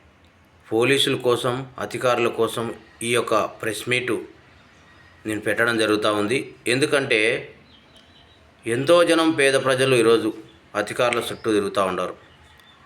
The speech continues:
పోలీస్ స్టేషన్ల కాడ, ఆఫీసుల కాడ, కలెక్టర్ ఆఫీస్ కాడ, ఎస్పీ ఆఫీస్ కాడ ఈరోజు ఎంతో జనం ఉన్నారు.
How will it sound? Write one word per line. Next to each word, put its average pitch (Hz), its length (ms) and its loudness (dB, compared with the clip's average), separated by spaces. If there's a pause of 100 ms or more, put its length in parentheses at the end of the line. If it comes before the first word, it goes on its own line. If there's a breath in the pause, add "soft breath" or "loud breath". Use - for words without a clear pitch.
(400)
పోలీస్ 117 180 0
స్టేషన్ల 110 380 0
కాడ, 107 240 0
ఆఫీసుల 107 680 0
కాడ, 104 340 2
కలెక్టర్ 110 400 -2
ఆఫీస్ 110 300 -2
కాడ, 104 180 0
ఎస్పీ 101 440 0
ఆఫీస్ 107 320 0
కాడ 98 300 -2 (1000 soft breath)
ఈరోజు 104 500 -2
ఎంతో 110 340 0
జనం 123 260 0
ఉన్నారు. 104 280 2